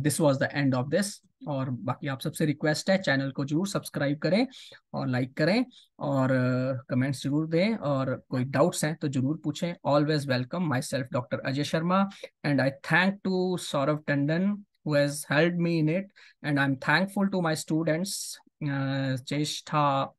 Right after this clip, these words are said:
Jasnoor, Saloni, जस-, Gurkirat, uh, फरीना,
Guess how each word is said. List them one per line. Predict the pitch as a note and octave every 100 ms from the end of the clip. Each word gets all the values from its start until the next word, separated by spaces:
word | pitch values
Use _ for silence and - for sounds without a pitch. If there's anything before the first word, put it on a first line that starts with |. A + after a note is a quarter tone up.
| _ F3
Jasnoor, | D3 - D3 D3+ D#3 C#3+ - - - - _ _
Saloni, | - C#3 D3 D3+ D3 C#3+
जस-, | C#3+ D3 -
Gurkirat, | C#3+ C#3 C#3+ C#3+ D3 D3 - - _ _ _ _
uh, | C3 C3 B2+ B2+ A#2+ - _ - - - _ _ _ _ _ _ _ _ _ _ _ _ _ _
फरीना, | D3 C#3 C3+ C#3